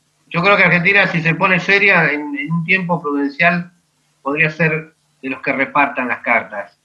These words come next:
¿eh? Los que tengan un gran, un país que tenga protagonismo como lo tuvo alguna vez.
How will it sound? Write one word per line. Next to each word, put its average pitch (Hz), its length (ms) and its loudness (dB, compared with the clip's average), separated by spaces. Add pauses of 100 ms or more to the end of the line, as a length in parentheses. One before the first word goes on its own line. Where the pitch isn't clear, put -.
(100)
¿eh? 147 60 -16 (260)
Los - 100 -20
que 120 120 -14
tengan 143 280 -2
un 139 100 -4
gran, 147 400 -2 (480)
un 127 80 -20
país 151 140 0
que 156 120 -2
tenga 151 340 2
protagonismo 135 640 2
como 123 220 -4
lo 123 180 -2
tuvo 156 320 2
alguna 127 340 -4
vez. 104 340 -8